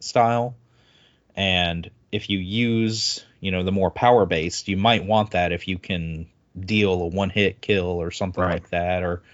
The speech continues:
Speaker 1: if you just wanna go aggressively at, at what you're,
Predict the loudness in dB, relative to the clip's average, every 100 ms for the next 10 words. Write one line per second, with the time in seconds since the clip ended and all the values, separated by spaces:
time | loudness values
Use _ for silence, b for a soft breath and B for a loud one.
0 | B B B -2 -2 0 0 2 0 4
1 | 4 2 0 -2 -2 -4 -4 -2 2 0
2 | -2 _ -4 -4 -2 -2 0 0 -2